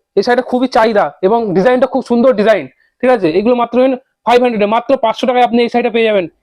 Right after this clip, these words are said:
এবং এই শাড়িটার মিনিমাম দশ থেকে বারোটা করে কালার অপশন পেয়ে যাবেন। যার যে কালারটা ভালো লাগবে, কালেকশনটা ভালো লাগবে, অবশ্যই স্ক্রিনশট মারবেন, যেমন স্ক্রিনে দেওয়া নাম্বার আছে, বুক করবেন। আর যারা মানে কালার অপশন দেখতে চান, তাদের ক্ষেত্রে ভিডিও কলের ব্যবস্থা আছে, ভিডিও কল করে কালার অপশনগুলো বেছে নিতে পারবেন।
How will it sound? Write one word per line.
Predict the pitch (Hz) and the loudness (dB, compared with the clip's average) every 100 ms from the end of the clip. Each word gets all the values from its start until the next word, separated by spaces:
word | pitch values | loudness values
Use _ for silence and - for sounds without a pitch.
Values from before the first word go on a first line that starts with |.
| _ | _
এবং | 202 226 | -2 0
এই | 214 226 | 0 0
শাড়িটার | 240 247 233 | 2 2 2
মিনিমাম | 233 262 254 - _ - | 0 0 -4 -12 _ -2
দশ | 220 - | 0 0
থেকে | 262 | 0
বারোটা | 226 226 247 | 2 2 2
করে | 247 254 | 2 0
কালার | 226 226 | 0 0
অপশন | 233 254 247 | 2 0 0
পেয়ে | 226 | 2
যাবেন। | 220 196 170 - _ _ 147 | 2 0 -2 -8 _ _ -2
যার | 208 220 | 0 2
যে | 247 | 0
কালারটা | 240 247 254 | 0 2 0
ভালো | 202 220 | 2 2
লাগবে, | 240 240 254 - _ | 2 0 -2 -6 _
কালেকশনটা | 190 208 254 247 | -2 -2 -2 -2
ভালো | 220 226 | 2 2
লাগবে, | 240 233 | 2 0
অবশ্যই | 220 247 | 0 -2
স্ক্রিনশট | 233 220 214 254 | -4 -2 -2 0
মারবেন, | 233 233 262 285 - _ _ - | 0 0 0 -2 -8 _ _ -2
যেমন | 214 | 0
স্ক্রিনে | 226 226 | 0 -2
দেওয়া | 233 233 | 0 0
নাম্বার | 226 240 | 0 0
আছে, | 277 | 0
বুক | 220 233 | 0 -2
করবেন। | 254 247 285 285 _ - | -2 0 0 -4 _ -4
আর | 180 | 0
যারা | 208 233 208 | 4 4 2
মানে | 202 208 208 208 185 - _ _ | -2 0 0 0 -4 -12 _ _
কালার | 196 240 | 0 2
অপশন | 254 262 | 2 0
দেখতে | 247 240 | -2 -2
চান, | 247 262 | -2 0
তাদের | 226 | 0
ক্ষেত্রে | 233 247 247 | -2 -2 -2
ভিডিও | 185 190 220 | 0 -2 0
কলের | 240 240 | 0 2
ব্যবস্থা | 240 240 | 0 0
আছে, | 254 | -2
ভিডিও | 202 196 220 | -2 0 0
কল | 240 | 0
করে | 247 | 0
কালার | 226 226 | 2 0
অপশনগুলো | 233 233 233 | 0 -2 -2
বেছে | 208 220 | 0 -2
নিতে | 190 | 0
পারবেন। | 180 156 | 0 -2